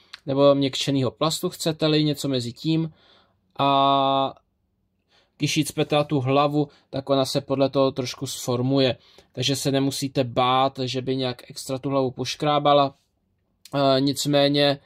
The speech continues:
eh, jde to trošku stuha, nejde to moc lehce,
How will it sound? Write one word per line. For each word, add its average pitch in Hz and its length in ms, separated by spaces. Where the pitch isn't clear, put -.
eh, 143 400
jde 139 140
to 147 160
trošku 147 360
stuha, 180 420
nejde 156 260
to 147 120
moc 131 240
lehce, 180 460